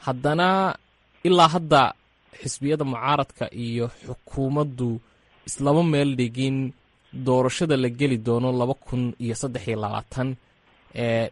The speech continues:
ee diiwaangelintan iminka la samaynayo doorashada lagu geli doono ilaa hadda lagama heshiinin.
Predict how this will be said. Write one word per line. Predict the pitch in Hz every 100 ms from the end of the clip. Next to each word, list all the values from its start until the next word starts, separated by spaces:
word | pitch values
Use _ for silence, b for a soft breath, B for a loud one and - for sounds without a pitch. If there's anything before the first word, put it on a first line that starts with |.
| -
ee | 131
diiwaangelintan | 127 135 143 135 131 143 175 156 143
iminka | 160 135 123
la | 120
samaynayo | - 123 135 131 117 117
doorashada | 117 117 120 160 143
lagu | 127 143
geli | 123 113
doono | 107 107 123
ilaa | 143 139
hadda | 135 127
lagama | 117 120 120
heshiinin. | - - - -